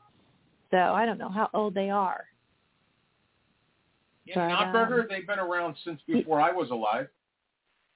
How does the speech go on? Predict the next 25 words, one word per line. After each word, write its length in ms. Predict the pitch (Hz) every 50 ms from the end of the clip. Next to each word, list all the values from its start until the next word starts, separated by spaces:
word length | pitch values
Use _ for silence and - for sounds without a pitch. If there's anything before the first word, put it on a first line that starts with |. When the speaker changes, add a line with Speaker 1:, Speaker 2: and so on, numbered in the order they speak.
| _ _ _ _ _ _ _ _ _ _ - -
Speaker 1:
Oh. 480 | 220 277 370 440 - - 151 - - - _ _ _ _ _ _ _ _ _ _ _ _ _ _ _ _ _ _ _ _ _ _ _ _ _ _ _ 220
Okay, 500 | 240 294 311 _ - 269 240 214 220 214 _ -
so 80 | 247
they're 220 | 220 196 240 254 262
not, 240 | 262 262 247 - - -
okay, 360 | - - - - 233 214 202 _
see, 100 | - 262
I 100 | 240 220 262
thought 160 | - 262 262
they 60 | - 226
were 80 | 202 202
kinda, 220 | - - 226 214
like, 200 | 196 190 180 -
newer 520 | - 175 180 180 180 190 185 147 - 170 - _ _ _ _ _ _ _
when 140 | - - 185 180
I 260 | 175 170 170 165 160 - _ _ _ - 170
Speaker 2:
No. 300 | 202 196 190 190 185 185
Speaker 1:
saw 160 | 196 185 180
them 120 | 175 170 170
out 120 | 165 151
in 60 | - - -
Vegas, 320 | 165 165 170 156 - - - -
but 120 | - 165 165
obviously 480 | 165 175 165 160 170 165 - 160 160
not. 320 | 170 170 170 160 147 -